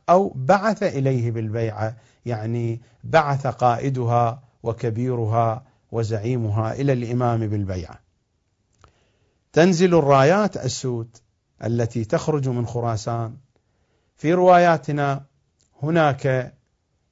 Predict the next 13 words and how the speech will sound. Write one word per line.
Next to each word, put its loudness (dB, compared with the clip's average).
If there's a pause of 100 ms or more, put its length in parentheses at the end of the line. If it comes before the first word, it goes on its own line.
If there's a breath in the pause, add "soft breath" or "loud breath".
تخرج -2
رايات 0
سود -6 (220)
من -4
خراسان -2
مرتين. -4 (1900 soft breath)
المرة 2
الأولى 0 (600)
هي 0
الرايات 0
السود -8
التي -6
ذمت -6